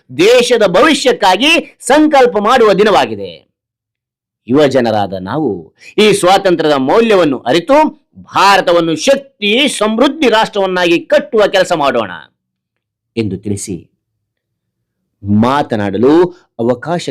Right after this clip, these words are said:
ಕಲ್ಪಿಸಿದ ತಮಗೆಲ್ಲರಿಗೂ ನನ್ನ ಹೃತ್ಪೂರ್ವಕ ನಮಸ್ಕಾರಗಳು ತಿಳಿಸ್ತಾ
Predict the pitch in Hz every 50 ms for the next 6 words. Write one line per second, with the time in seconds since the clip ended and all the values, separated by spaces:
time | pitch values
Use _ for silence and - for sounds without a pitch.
0 | - - 110 104 - - - 92 82 76 - - - - _ _ - 185 170 117
1 | 147 170 190 180 165 151 139 135 120 123 120 113 110 107 104 101 101 107 123 139
2 | - - _ _ 120 110 101 - 107 98 95 110 123 - - - - - - 92
3 | 87 90 87 90 87 - - 95 95 - - _ 101 85 - 50 _